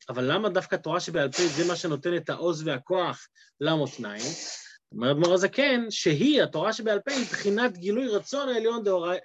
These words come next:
רצון העליון. המיוחדות של תורה שבעל פה זה שהיא מגלה את מה שאלוקים רוצה. בשונה מתורה שבכתב, שהיא חוכמתו של הקדוש ברוך הוא, היא הקדוש ברוך הוא בעצמו, אבל כמה שאתה, אה,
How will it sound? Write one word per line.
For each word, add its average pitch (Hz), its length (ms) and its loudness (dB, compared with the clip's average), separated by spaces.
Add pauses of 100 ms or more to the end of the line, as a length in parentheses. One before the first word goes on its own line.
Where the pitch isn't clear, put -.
(240)
רצון 165 300 0
העליון. 165 300 4 (1300)
המיוחדות 170 760 0
של 247 140 -2
תורה 202 280 -2
שבעל 208 400 -2
פה 262 60 -6 (100)
זה 196 120 -6
שהיא 190 260 0
מגלה 226 480 4
את 254 100 -2
מה 254 100 -2
שאלוקים 220 420 -2
רוצה. 180 320 -4 (680)
בשונה 185 340 2
מתורה 240 360 0
שבכתב, 220 540 0
שהיא 196 720 0
חוכמתו 196 560 2
של 247 140 2
הקדוש 180 360 0
ברוך 151 240 -6
הוא, 151 160 -6 (420)
היא 240 140 6
הקדוש 233 300 6
ברוך 208 160 4
הוא 208 100 4
בעצמו, 220 540 0 (420)
אבל 196 260 6 (320)
כמה 285 220 6
שאתה, 220 260 4 (640)
אה, 180 60 6